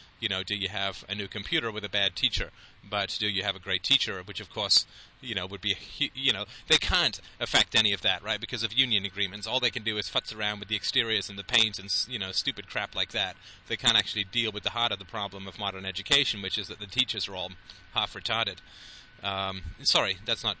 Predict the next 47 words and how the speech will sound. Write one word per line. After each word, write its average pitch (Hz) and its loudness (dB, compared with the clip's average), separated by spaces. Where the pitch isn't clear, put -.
that's 107 -2
not 98 -6
fair. 92 -2
Some 104 0
of 92 -8
them 95 -8
are 90 -10
completely 101 -8
retarded. 92 -4
Um, 104 0
but 117 2
we 165 4
can 151 2
save 180 6
public 131 2
education 113 4
for 135 -4
another 170 4
time. 107 0
You 139 4
know, 127 4
my, 127 8
my 135 4
point 151 2
sort 131 4
of 107 -2
is 117 -2
that 110 6
you, 131 2
by 131 6
using 147 6
the 120 4
argument 117 4
for 123 -6
morality, 143 2
you 113 2
don't 113 4
have 117 2
to 117 -8
become 110 -2
an 110 0
expert 110 0
on 101 -4
all 98 -6
these 101 -6
things, 110 2
right? 110 -6